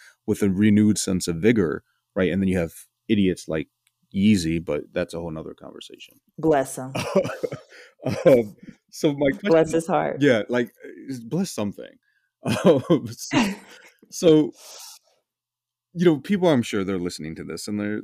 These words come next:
Speaker 1: you know, "Marlena, Charles, we get it. Like, th-, what we're talking about isn't new, right? The, these structures have been there. These systems have been there.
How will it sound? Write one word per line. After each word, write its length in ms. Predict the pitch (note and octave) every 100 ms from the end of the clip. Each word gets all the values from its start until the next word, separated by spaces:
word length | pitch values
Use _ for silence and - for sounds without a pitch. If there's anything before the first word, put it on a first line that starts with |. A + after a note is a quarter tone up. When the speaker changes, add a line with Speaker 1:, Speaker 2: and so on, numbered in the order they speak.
| -
Speaker 1:
you 140 | B2
know, 40 |
"Marlena, 400 | A#2 A#2 A2+ A2+
Charles, 400 | G#2 G#2 G2+ F#2 - -
we 200 | A2+ G2+
get 200 | E2+ -
it. 140 | - _ _ _ _
Like, 220 | A2+ G#2 F#2+
th-, 340 | G2+ A2+ A#2 _ _
what 440 | B2 A2 A#2 D3
we're 120 | D#3 C#3+
talking 460 | - A2 - G2+
about 280 | F#2+ F2+ F2+
isn't 260 | E2+ - -
new, 200 | G#1+ G1+ - _ _
right? 280 | G2+ F#2+ G2 -
The, 200 | F#2+ F2+
these 160 | F#2+ F#2
structures 480 | - F#2+ - F2 E2+
have 120 | E2+
been 220 | B2+ C3
there. 180 | B2 A2+
These 200 | F2 -
systems 380 | C3 - A2+ G#2+
have 120 | G2
been 240 | G2+ G2
there. 300 | G2 F#2+ F#2+